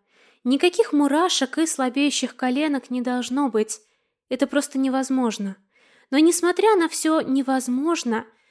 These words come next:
мурашек только добавилось. Ведь на следующей остановке зашла целая толпа народа, и Богданов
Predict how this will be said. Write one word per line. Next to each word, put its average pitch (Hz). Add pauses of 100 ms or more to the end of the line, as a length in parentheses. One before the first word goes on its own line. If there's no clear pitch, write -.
(140)
мурашек 349
только 320
добавилось. 226 (440)
Ведь 269
на 294
следующей 254
остановке 320
зашла 277
целая 302
толпа 269
народа, 247 (320)
и 240
Богданов 233